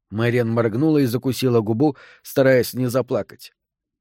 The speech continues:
«Должен сказать, многих я отправил на тот свет по твоей вине. Твою сестричку, её муженька. Хрен знает, сколько людей на этом острове.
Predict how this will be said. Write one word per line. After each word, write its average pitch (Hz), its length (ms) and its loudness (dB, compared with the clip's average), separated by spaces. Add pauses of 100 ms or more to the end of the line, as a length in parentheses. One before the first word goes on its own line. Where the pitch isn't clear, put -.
(140)
«Должен 139 680 0
сказать, 123 640 0
многих 135 720 4
я 123 200 4
отправил 123 540 4
на 127 160 2
тот 120 220 2
свет 139 380 0 (380)
по 143 140 2
твоей 127 520 0
вине. 98 540 -6 (520)
Твою 220 340 2
сестричку, 123 1000 0
её 147 180 -2
муженька. 98 800 -4 (440)
Хрен 208 380 0
знает, 185 400 4
сколько 190 340 2
людей 139 460 2
на 175 80 0
этом 123 380 2
острове. - 420 -14